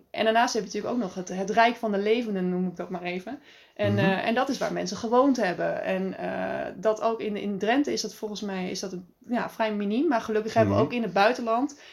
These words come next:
Speaker 2: Ja.
Speaker 1: zijn er wel mooie plattegronden van huizen gevonden waar wij dan ook weer informatie van kunnen zien. Hey, zo leefden ze daar. Nou, ze hebben hier dezelfde materiaal ter beschikking. Nou, dat is wel een indicatie hoe mensen hun huizen eruit hebben gezien.
Speaker 2: Ja.
Speaker 1: Nou, belangrijk is wel om even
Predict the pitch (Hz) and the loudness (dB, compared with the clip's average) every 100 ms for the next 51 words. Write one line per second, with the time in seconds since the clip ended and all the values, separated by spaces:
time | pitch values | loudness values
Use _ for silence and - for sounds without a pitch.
0 | - 254 208 196 175 196 208 214 214 214 | -2 4 4 4 2 2 2 2 4 2
1 | - 240 240 240 254 254 247 247 233 254 | 2 0 0 -2 0 0 0 0 2 0
2 | 262 240 - 240 240 233 226 226 233 226 | -2 -8 -2 0 0 2 4 4 4 0
3 | 247 240 240 247 247 247 254 247 254 247 | 0 0 -4 -4 -2 -2 -2 -4 -4 -2
4 | 240 277 220 180 202 196 196 - 175 190 | 0 2 0 -2 -4 -2 -4 -4 0 4
5 | 240 233 175 - 180 190 190 185 196 196 | 4 2 -2 -4 -4 -2 -2 0 -2 0
6 | 185 185 185 208 220 226 - 247 247 269 | -2 -2 -2 -2 -4 -6 -6 -6 -4 -6
7 | - - - - 285 190 180 - 190 185 | -6 -14 -20 -4 0 2 0 0 2 2
8 | - - 208 208 202 208 226 220 220 226 | 0 -2 -2 2 2 2 -2 0 0 0
9 | 226 220 220 220 226 240 277 302 - - | -2 0 4 4 2 0 2 2 0 -12
10 | - - - - _ - 175 - - _ | -12 -10 -10 -12 _ -6 -6 -6 -20 _
11 | 196 170 185 214 220 214 214 220 247 226 | -4 -4 2 2 4 2 0 6 6 6
12 | 214 202 202 190 180 | 2 -2 -2 -2 0